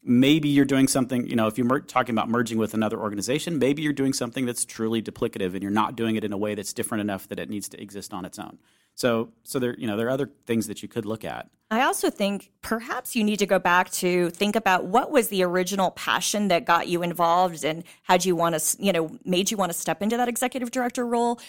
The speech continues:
Speaker 2: What was it that lit your fire with that? Because my guess is, and my sense is, when people's passion starts to wane, it's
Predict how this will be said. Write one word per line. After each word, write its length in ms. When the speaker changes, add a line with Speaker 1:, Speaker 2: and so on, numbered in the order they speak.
Speaker 2:
What 240
was 300
it 160
that 180
lit 160
your 140
fire 360
with 200
that? 260
Because 260
my 240
guess 340
is, 240
and 80
my 120
sense 440
is, 280
when 140
people's 480
passion 480
starts 320
to 100
wane, 260
it's 140